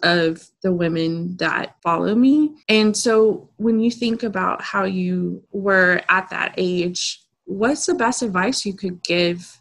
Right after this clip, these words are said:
not only yourself, but just for women in general who want to become an actor, become a singer, own their own business, you know, whatever it is that they feel passionate about in the world?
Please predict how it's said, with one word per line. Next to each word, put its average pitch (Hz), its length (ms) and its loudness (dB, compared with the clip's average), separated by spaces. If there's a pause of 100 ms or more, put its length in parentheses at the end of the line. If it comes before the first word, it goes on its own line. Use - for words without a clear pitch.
not 196 220 4
only 220 220 2
yourself, 170 580 0
but 165 160 -2
just - 420 -4
for 185 200 0
women 180 340 -2
in 165 140 -2
general 175 460 2
who 180 260 2
want 165 300 -4
to 170 300 0 (640)
become 233 460 6
an 240 80 6
actor, 226 680 4
become 208 300 2
a 208 60 0
singer, 196 680 4
own 190 180 4
their 170 140 2
own 165 140 -2
business, 220 1000 2 (200)
you 214 100 2
know, 175 200 2
whatever 277 760 4
it 269 220 4
is 262 500 2
that 208 360 4
they 208 180 2
feel 208 340 0
passionate 185 640 0
about 165 380 -2
in 180 140 2
the 170 100 -2
world? 160 480 -4